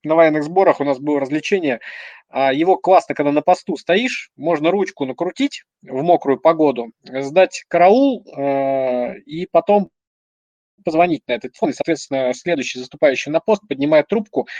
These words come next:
получал бодрящий заряд электроэнергии от статического электричества. Вот, на этом, пожалуй, я закончу свой спич. И что ж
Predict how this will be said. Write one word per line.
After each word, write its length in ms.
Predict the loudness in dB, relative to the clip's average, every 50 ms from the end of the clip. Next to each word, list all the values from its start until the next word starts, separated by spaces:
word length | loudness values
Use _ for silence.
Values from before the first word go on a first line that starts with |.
| -16 -16 -18 -20 _ _ _
получал 480 | 2 2 4 4 4 4 6 6 4
бодрящий 600 | 2 2 0 0 2 2 0 0 0 -2 -4 -4 -4
заряд 400 | 0 0 4 4 4 2 2 -8
электроэнергии 920 | -6 -6 -2 -2 -2 -4 _ -4 -2 0 0 0 -2 -2 -8 -10 -10 -10 _ _ -8
от 140 | -8 -8
статического 520 | -4 -6 -6 -6 -6 -10 -10 -8 _ -4 -4
электричества. 680 | -4 -6 -8 _ -12 -10 -10 -12 -16 _ -14 -14 -14 _ -20 -20 -18 -18 -18 -20 -20 _ _
Вот, 300 | 0 0 0 0 0 _ _
на 240 | -12 -2 2 4 4
этом, 240 | 4 4 2 0 2
пожалуй, 560 | 2 2 4 6 4 4 4 2 0 -4 -6 -12 -18 _ _
я 260 | 0 2 2 2 0
закончу 600 | -2 -2 0 0 -2 -2 0 -4 -6 -6 -6 _ _ _ _ _ _
свой 160 | -6 -6 -6
спич. 440 | -6 _ _ -14 -14 -14 -18 -20 _ _ _ _ _
И 520 | -10 -8 -6 -4 -4 -2 -2 -2 -4 -4 -8 _ _ _
что 260 | _ -6 -4 -4 -4
ж 40 | -4